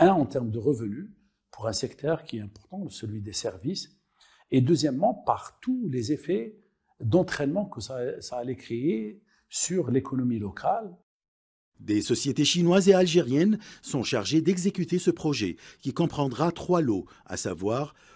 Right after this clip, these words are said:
Speaker 2: le port en eau profonde, les zones logistiques et industrielles, ainsi que la pénétrante et la voie ferrée. Ce grand projet,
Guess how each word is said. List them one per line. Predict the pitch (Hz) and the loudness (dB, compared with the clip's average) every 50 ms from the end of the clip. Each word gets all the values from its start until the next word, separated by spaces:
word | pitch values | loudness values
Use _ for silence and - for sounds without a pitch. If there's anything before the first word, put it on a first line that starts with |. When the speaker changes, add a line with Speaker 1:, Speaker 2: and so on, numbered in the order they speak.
| - - - | -20 -10 2
Speaker 2:
le | 117 147 160 | 6 6 6
port | 165 - 202 214 233 226 - | 8 8 8 8 8 6 2
en | 160 165 156 | 2 2 4
eau | 151 170 | 4 2
profonde, | 170 - 175 160 - - 110 87 80 78 76 76 - - - - - _ _ | 2 0 -2 -4 -2 -4 -6 -6 -6 -8 -12 -14 -18 -20 -20 -20 -20 _ _
les | 117 135 160 | 2 4 4
zones | 110 127 202 226 220 196 | 6 6 4 6 6 6
logistiques | 175 147 135 151 - - - 180 - | 6 4 4 0 -6 -6 -6 -2 0
et | 156 139 | 0 0
industrielles, | 131 117 101 113 - - - - 120 123 123 120 120 117 - - - - _ _ | 0 0 -2 -4 -8 -8 -2 2 4 4 4 2 0 -6 -10 -18 -20 -20 _ _
ainsi | - 143 151 - - 226 214 | 0 0 0 2 0 0 6
que | - 196 185 185 - | 8 8 8 8 4
la | 139 127 120 117 | 0 -2 -2 -2
pénétrante | 117 - - 233 233 208 185 - - 151 160 160 - | -4 0 2 4 6 6 4 2 0 -2 -2 0 0
et | 147 131 | 2 2
la | 127 120 | 2 2
voie | 104 110 110 107 | 2 0 0 0
ferrée. | - - 147 139 120 85 85 82 76 - _ _ _ _ _ _ _ _ _ _ - _ _ | -2 -2 -2 -2 -2 -4 -8 -10 -10 -14 _ _ _ _ _ _ _ _ _ _ -20 _ _
Ce | - - 98 | -6 -4 -4
grand | 101 95 90 - - 180 202 | -4 -4 -4 -2 0 2 2
projet, | 190 - - 180 156 110 101 123 143 | 2 2 2 2 2 2 2 -2 -2